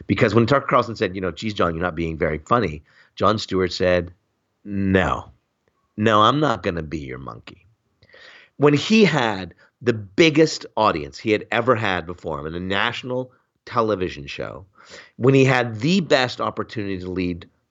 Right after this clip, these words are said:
with product, he instead chose purpose. He chose purpose over profit. Now,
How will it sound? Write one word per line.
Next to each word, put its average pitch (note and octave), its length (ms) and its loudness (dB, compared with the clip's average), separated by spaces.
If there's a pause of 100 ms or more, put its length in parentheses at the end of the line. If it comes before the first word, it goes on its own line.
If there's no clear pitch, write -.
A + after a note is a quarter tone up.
(140)
with - 220 -4
product, D#2 560 0 (680)
he A#2 100 0
instead A2 380 0
chose F#2 260 -2
purpose. - 560 -12 (300)
He C3+ 160 4
chose A#2 300 4
purpose A2 580 -2
over F2+ 260 0
profit. - 520 -6 (600)
Now, G#2 380 0